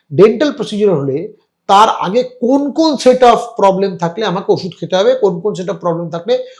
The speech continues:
ওষুধ খেতে হবে না। এটা কিন্তু আমরা abruptly ডাক্তার মনে করছেন, আহ, ওষুধ খেতে হবে, কোনো কোনো ডাক্তার মনে করছেন না ওষুধ খেতে হবে না, এরকম নয়। এর একটা specific set of guideline আছে। কিরকম গাইডলাইন? আমি বলি, এক্সাম্পলটা যেমন ধরুন,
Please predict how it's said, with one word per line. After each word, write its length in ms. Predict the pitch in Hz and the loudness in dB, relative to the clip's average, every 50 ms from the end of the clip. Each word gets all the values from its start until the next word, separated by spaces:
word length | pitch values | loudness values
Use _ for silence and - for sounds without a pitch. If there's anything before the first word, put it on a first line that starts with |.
| - _ - | -16 _ -8
ওষুধ 240 | 180 - - 208 - - - | -8 -6 -6 -8 -8 -6 -6
খেতে 160 | 196 180 214 | -4 -2 -2
হবে 320 | 165 - 151 156 160 156 | -4 -2 0 2 2 2
না। 100 | - 98 - - _ _ _ - - _ - | 2 0 -6 -16 _ _ _ -20 -20 _ -6
এটা 180 | - 233 262 262 | -2 2 2 2
কিন্তু 240 | 262 269 247 269 | 2 2 2 2
আমরা 300 | 254 247 262 262 - 262 - 185 214 | 2 4 4 4 2 2 2 0 2
abruptly 460 | 202 190 247 247 240 247 226 240 220 | 2 4 4 4 4 4 0 -2 0
ডাক্তার 320 | 190 220 196 - - 240 | 0 0 0 0 -2 -2
মনে 220 | 220 202 214 214 220 | -2 -2 -2 -4 -2
করছেন, 640 | 220 233 220 - - 220 220 220 208 208 208 208 214 240 | -2 -2 -4 -4 -4 -6 -4 -4 -6 -8 -10 -14 -16 -14
আহ, 400 | 220 226 220 220 - - - 202 | -12 -10 -8 -8 -10 -10 -8 -8
ওষুধ 140 | 170 175 170 - | -8 -8 -8 -10
খেতে 140 | 202 170 202 | -6 -4 -2
হবে, 220 | 196 196 202 202 | -2 -2 -2 -4
কোনো 300 | 202 _ - 226 220 220 | -6 _ -2 -2 0 0
কোনো 120 | 214 226 | 0 0
ডাক্তার 280 | 220 220 208 214 226 220 | 0 0 -2 -2 -4 -4
মনে 120 | 208 208 | -4 -4
করছেন 180 | 202 208 202 226 | -6 -8 -8 -6
না 100 | 233 247 | -4 -4
ওষুধ 200 | 226 185 220 180 | -4 -4 -6 -8
খেতে 140 | 196 175 208 | -6 -6 -6
হবে 120 | 196 214 | -4 -6
না, 60 | 220 | -6
এরকম 320 | - 247 247 233 - 226 208 | -4 -2 -2 -2 -2 -4 -6
নয়। 220 | 196 208 185 - - - _ _ - _ _ | -6 -6 -6 -8 -12 -16 _ _ -20 _ _
এর 100 | - 214 | 0 0
একটা 160 | 226 220 - 262 | 0 0 0 -4
specific 640 | - - - - - 240 226 - - 226 208 254 226 | -6 -6 -10 -8 -4 -4 -4 -2 -4 -4 -4 -6 -6
set 220 | - - 220 208 | -2 0 0 0
of 140 | 190 208 175 165 | 0 0 -2 -2
guideline 360 | 170 165 165 151 147 143 127 | -2 -2 -2 -2 -4 -6 -8
আছে। 140 | 120 113 139 | -12 -16 -10
কিরকম 320 | 139 202 220 220 233 240 226 | -6 -4 -4 -4 -4 -2 -2
গাইডলাইন? 320 | 240 240 240 240 269 262 | 0 0 0 0 -2 -6
আমি 260 | 262 240 202 214 214 | -6 -6 -8 -8 -8
বলি, 280 | 220 233 262 311 302 302 _ _ _ _ _ _ _ _ - | -6 -6 -4 -6 -6 -10 _ _ _ _ _ _ _ _ -8
এক্সাম্পলটা 400 | 185 165 180 240 220 226 262 262 | -2 0 0 2 2 2 0 0
যেমন 160 | 262 285 277 247 | 0 -2 0 0
ধরুন, 220 | 247 269 277 254 | 0 0 0 0